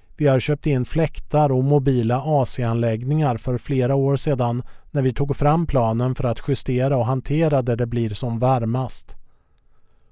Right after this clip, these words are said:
Hon menar att det kan se olika ut på olika boenden. På nyare boenden tar man fram en klimatanläggning som ska kunna justera när det kommer en värmebölja.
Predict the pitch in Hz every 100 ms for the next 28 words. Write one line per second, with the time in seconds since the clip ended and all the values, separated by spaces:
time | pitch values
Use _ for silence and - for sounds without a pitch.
0 | _ - 113 131 127 123 127 - - 131
1 | 123 135 151 117 113 117 170 143 123 -
2 | 151 135 107 107 - 123 147 135 110 104
3 | 127 135 120 - - - - - - -
4 | _ - 139 147 175 135 127 139 196 151
5 | 123 123 131 131 139 143 151 143 120 113
6 | 131 131 123 113 135 147 147 - 120 113
7 | 113 123 147 160 127 - 123 - 120 131
8 | 123 - 143 - 131 156 160 123 - -
9 | - 131 123 - 131 113 117 110 123 117
10 | 110 107 120 120 131 117